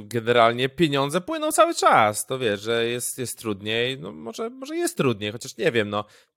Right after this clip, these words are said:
pewnie jak w momencie, kiedy, wiesz, w dwutysięcznym roku było łatwiej, <laughs> jakby boom dotcomów, natomiast wiesz, cały czas się, e, się, się p-, p-, kasa, kasa płynie, e, od funduszy w różne miejsca.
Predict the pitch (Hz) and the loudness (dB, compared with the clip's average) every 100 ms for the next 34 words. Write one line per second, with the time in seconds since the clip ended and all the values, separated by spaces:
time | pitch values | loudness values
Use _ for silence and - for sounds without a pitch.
0 | _ - 123 117 120 117 117 123 120 127 | _ -4 -4 0 0 0 -2 -6 -4 -6
1 | - 117 120 120 110 101 113 135 - 151 | -4 -4 -2 0 0 0 -4 -10 -2 -2
2 | 131 135 127 120 131 135 165 180 - 113 | -2 -2 0 0 0 0 4 6 4 0
3 | 107 104 - - 120 - - 156 123 - | -2 -2 -12 -12 -10 -10 -6 -6 -6 -10
4 | 123 131 123 127 120 110 104 127 _ - | -2 -2 2 2 4 2 0 -4 _ -20
5 | - 117 131 147 139 101 - 202 226 226 | -14 -6 -4 0 2 2 0 -2 -2 -2
6 | 208 - 196 175 175 170 _ _ _ - | -4 -4 -2 -2 -2 -4 _ _ _ -2
7 | 135 135 139 - 135 131 135 - 131 123 | 0 0 -4 -2 -2 -2 -4 -6 -2 -2
8 | 123 123 _ _ - 123 - - - 139 | -2 -8 _ _ -20 -20 -20 -6 2 2
9 | 135 120 120 131 - 120 113 - 127 117 | 6 4 4 -2 0 2 2 2 2 4
10 | 117 135 - _ _ _ - 110 120 - | 2 2 -2 _ _ _ -2 2 2 0
11 | 123 110 104 113 113 123 120 123 117 110 | -6 -4 -4 2 4 4 0 -6 -4 -2
12 | 101 92 - 98 117 | -2 -2 2 4 4